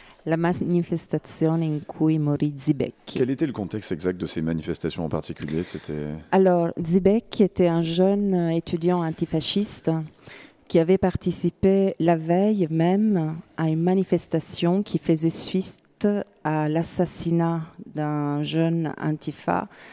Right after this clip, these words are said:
Speaker 1: par un groupuscule fasciste en Italie. Donc il y avait eu un premier homicide par les fascistes la veille, une manifestation étudiante le lendemain,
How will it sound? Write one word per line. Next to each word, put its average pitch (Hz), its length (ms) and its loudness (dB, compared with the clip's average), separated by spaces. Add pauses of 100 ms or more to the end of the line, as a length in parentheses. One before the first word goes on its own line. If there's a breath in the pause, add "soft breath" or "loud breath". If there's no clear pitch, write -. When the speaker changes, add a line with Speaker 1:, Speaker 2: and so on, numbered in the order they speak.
(380 loud breath)
Speaker 1:
par 165 340 4
un 160 160 2
groupuscule 156 1120 -2
fasciste - 640 -4
en 151 80 2
Italie. 143 440 -2
Donc 151 360 -2
il 160 100 4
y - 20 4
avait 160 200 4
eu 165 100 4
un 156 120 0
premier 170 380 2
homicide 160 600 -2
par 160 140 0
les 160 120 0
fascistes - 560 -2
la 147 160 -2
veille, 160 460 0 (400)
une 165 100 2
manifestation 170 720 0
étudiante 156 560 -2
le 143 100 -2
lendemain, 143 540 -2